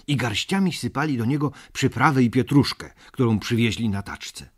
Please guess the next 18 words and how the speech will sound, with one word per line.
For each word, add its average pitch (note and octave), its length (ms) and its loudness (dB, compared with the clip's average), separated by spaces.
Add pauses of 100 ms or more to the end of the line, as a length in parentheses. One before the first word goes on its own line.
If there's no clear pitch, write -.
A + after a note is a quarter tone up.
(920)
Nasi C3+ 280 -6
kucharze B2+ 480 -4
ją F#2+ 140 -4
posiekali E2+ 640 -10 (400)
i B2+ 60 -8
wszyscy D3 280 -6
byli E3 200 -4
ciekawi, F#3 480 0 (520)
co - 240 -6
teraz G3+ 300 -6
te G#3 100 -2
czarne G#3+ 340 0
chłopaki A3 420 -2
zrobią. G2 440 -2 (800)
Od - 120 -12
czasu D3 240 -2
do G2 120 -4
czasu C#3+ 360 -2